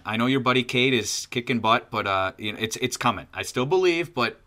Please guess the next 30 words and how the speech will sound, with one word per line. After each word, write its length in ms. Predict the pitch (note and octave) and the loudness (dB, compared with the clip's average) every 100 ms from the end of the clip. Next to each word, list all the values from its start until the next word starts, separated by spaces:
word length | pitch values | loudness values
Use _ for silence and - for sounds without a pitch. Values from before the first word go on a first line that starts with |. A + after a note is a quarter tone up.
| _ _ | _ _
Seth 340 | - B2+ B2+ B2+ | -6 -2 -2 0
Royston, 420 | B2+ B2 C3+ A#2+ | 0 0 0 0
we, 140 | A2 | -2
we 160 | A2+ A#2 | -2 2
need 180 | B2 C3+ | 2 2
a 60 | |
little 200 | B2+ C3 | 2 2
more 220 | A#2 A2+ | 2 0
from 220 | A2 F#2+ D#2+ | 0 -4 -6
you. 80 | |
He 120 | F#2 C3+ | 0 0
was 160 | C#3 | 2
dealing 220 | C#3 C#3 | 2 2
with 120 | B2 A2 | 2 -2
some 120 | G2 | -4
foul 240 | - F2 | -2 -2
trouble 320 | - D2 D2 | -2 -12 -12
is 120 | E2+ F2+ | -10 -6
the 60 | |
reason 360 | G2 F#2+ G2 F2 - - _ | -6 -6 -8 -12 -20 -20 _
he 100 | A#2 | 0
didn't 180 | A2 - | 0 0
play 180 | A2 G2 | -4 -4
a 40 | |
ton 220 | - F#2+ | -4 -6
against 300 | F#2 F#2 E2+ | -6 -6 -8
Northland. 420 | - F2 - E2 D#2 | -8 -10 -10 -12 -8
But, 180 | E2+ | -10
no, 240 | - D#2 E2+ | -10 -12 -8
even 380 | A2 G#2+ G#2+ F#2+ | -2 -2 -2 -8